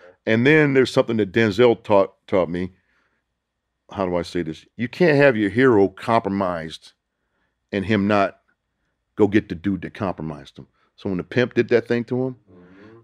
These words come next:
Speaker 1: at the very least, Lorenz's character should have gone back towards the end of the movie and threw him out of a building. Something, you know, got him. And that, so the audience at the time, Menace wasn't a hit. It was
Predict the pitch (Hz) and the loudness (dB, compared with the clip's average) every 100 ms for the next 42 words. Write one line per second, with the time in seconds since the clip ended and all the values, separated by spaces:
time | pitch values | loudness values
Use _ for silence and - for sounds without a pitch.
0 | 101 90 98 90 139 170 160 135 117 90 | -12 -6 -4 4 6 8 8 6 2 -4
1 | 87 - - _ _ _ _ _ _ _ | -8 -16 -20 _ _ _ _ _ _ _
2 | - _ _ _ _ _ _ _ - 101 | -20 _ _ _ _ _ _ _ -10 -4
3 | 110 113 104 - 107 95 85 - 92 80 | 0 0 -2 -2 0 0 -2 -10 -8 -6
4 | 95 87 90 85 80 _ _ _ _ _ | -4 -4 -4 -6 -8 _ _ _ _ _
5 | 104 98 92 92 87 87 87 82 80 - | -2 0 -2 -6 -6 -6 -8 -10 -12 -10
6 | 90 85 80 73 71 92 90 85 - - | -10 -10 -12 -14 -14 -12 -12 -14 -4 -2
7 | - - - _ _ _ - 117 104 87 | -2 -6 -20 _ _ _ -4 0 0 2
8 | 110 98 78 - _ _ _ _ - 101 | 2 2 0 -10 _ _ _ _ -2 0
9 | 104 113 110 _ _ 143 139 135 175 170 | 2 2 0 _ _ -4 0 2 2 2
10 | - 110 101 143 151 113 95 110 170 202 | -4 -10 -8 -4 -4 -4 -8 -6 -4 -4
11 | - 143 110 101 92 156 123 _ _ - | -2 -2 -2 -6 -2 -2 -2 _ _ -10
12 | 117 110 92 | -8 -8 -10